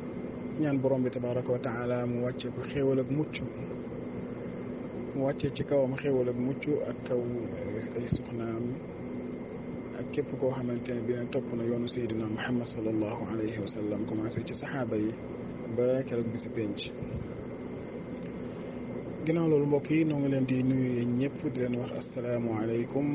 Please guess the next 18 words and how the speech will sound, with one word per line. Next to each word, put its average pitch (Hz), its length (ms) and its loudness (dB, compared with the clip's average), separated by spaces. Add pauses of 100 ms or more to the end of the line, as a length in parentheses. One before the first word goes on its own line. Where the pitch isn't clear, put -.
wa 117 200 0
rahmatullahi 117 880 0
wa 123 120 4
barakaatuhu. 110 760 0 (2000)
Di 139 60 4
ñaan 143 160 4
Borom 135 220 6
bi 127 80 4
tabaraka 123 400 2
wa 117 80 2
taala 117 360 2
mu 120 140 2
nangu 120 260 4
ñu 117 160 4
suñuy 117 260 0
jëf 110 160 0
yu 110 100 2
baax 104 260 0